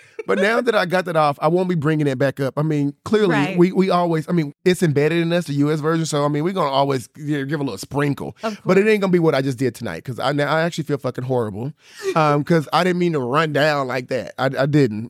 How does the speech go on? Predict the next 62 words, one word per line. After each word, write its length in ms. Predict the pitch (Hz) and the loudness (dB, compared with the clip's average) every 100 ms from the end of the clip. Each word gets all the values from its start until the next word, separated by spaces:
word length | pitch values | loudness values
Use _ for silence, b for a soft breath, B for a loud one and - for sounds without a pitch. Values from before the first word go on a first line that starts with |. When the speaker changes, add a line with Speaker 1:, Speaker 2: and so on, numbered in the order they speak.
| 147 | -4
Speaker 1:
Um, 440 | 156 135 113 123 143 | 0 0 -2 -4 -2
but 200 | 139 131 | 0 2
that's 180 | 156 | 0
what 80 | 170 | 2
I 80 | 151 | 0
was 160 | 135 - | 0 -2
feeling, 400 | 180 180 175 202 B B - | 0 2 0 -4 B B -2
and 120 | 139 | 0
I 60 | 135 | 2
was 160 | 151 | 2
in 320 | 143 135 127 135 147 | 2 2 0 -4 -4
give 240 | 120 156 | 0 0
comparison. 460 | - 123 151 135 131 | -2 -2 0 -2 -2
I 60 | 156 | 0
was 120 | 165 | 0
almost 260 | 170 165 | 0 0
in, 100 | 160 | -2
like, 200 | 139 117 | -2 -4
defense 420 | 117 - 156 143 120 | -8 -4 -4 -2 -8
mode, 300 | 120 113 - B B | -10 -10 -12 B B
as 180 | - 143 | -2 2
if 80 | 208 | 4
Speaker 2:
Right. 220 | 175 190 | 2 2
Speaker 1:
I, 100 | 160 160 | 0 0
I 80 | 170 | -2
sh-, 100 | - | -2
why 160 | 190 | -2
am 80 | 269 | 0
I 60 | 226 | 0
in 60 | 214 | -4
defense? 360 | - 220 143 | -2 -2 -2
Like, 180 | 160 160 _ - | -4 -4 _ -14
the 360 | 190 214 175 208 | -12 -4 0 2
U 200 | 247 262 | 4 2
S 100 | - | 0
came 280 | - 226 | 0 0
Speaker 2:
They're, 80 | 311 | 2
Speaker 1:
after. 220 | 349 262 | 0 0
Speaker 2:
yeah, 200 | 370 190 208 | -2 -2 -4
they're 140 | 285 | -6
companion 500 | 370 330 403 370 269 | -2 -2 0 0 2
Speaker 1:
<laughs> 60 | 370 | 0
Speaker 2:
pieces. 460 | 196 - 151 156 | -2 -8 -8 -2
Speaker 1:
Yeah, 260 | 254 - 208 | 0 0 -2
so, 300 | - - 190 | -2 -2 2
Speaker 2:
But, 240 | 220 208 | 2 2
um, 460 | 208 202 185 180 180 | 0 -2 -4 -6 -2
Speaker 1:
but, 180 | 180 170 | 0 2
Speaker 2:
yeah. 260 | 160 147 139 | 2 0 -2
Speaker 1:
um, 180 | 139 - | -4 -4
Speaker 2:
And 180 | - 170 | 2 4
I, 120 | 156 | 4
Speaker 1:
yeah. 120 | 262 | 2
Speaker 2:
I'm 140 | 285 269 | 0 0
glad 240 | 247 254 | -2 -4
that 100 | 285 | -4
they 160 | 254 240 | -6 -4
renamed 880 | 214 240 214 190 196 214 247 269 - | -4 -2 0 0 -2 -2 0 -2 -2
the 140 | 254 | -4
characters 720 | 247 269 262 254 262 254 254 | -2 0 0 -2 -2 0 0
because 260 | 208 208 196 | -2 -2 0
that, 120 | 196 | 0